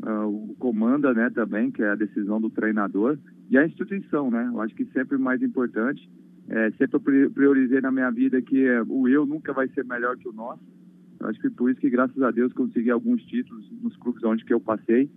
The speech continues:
pelo, pelo respeito, pela dedicação, pelo empenho, pelo trabalho que eu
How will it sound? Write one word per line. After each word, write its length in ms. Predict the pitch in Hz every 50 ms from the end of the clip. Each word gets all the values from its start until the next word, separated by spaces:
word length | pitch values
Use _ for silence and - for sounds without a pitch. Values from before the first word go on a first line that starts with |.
| - - - - - - - - - -
pelo, 500 | 135 139 139 147 147 147 143 139 135 120
pelo 200 | - 139 135 143
respeito, 480 | 139 143 127 - - 147 160 175 - -
pela 180 | 147 139 135
dedicação, 640 | 135 139 135 - - - 135 123 - - 139 151 160
pelo 200 | - 151 139 143
empenho, 360 | 131 113 - 131 139 156 156
pelo 200 | - - 147 143
trabalho 540 | 135 - 143 131 123 - 131 131 143 156 151
que 100 | - -
eu 220 | 147 143 139 117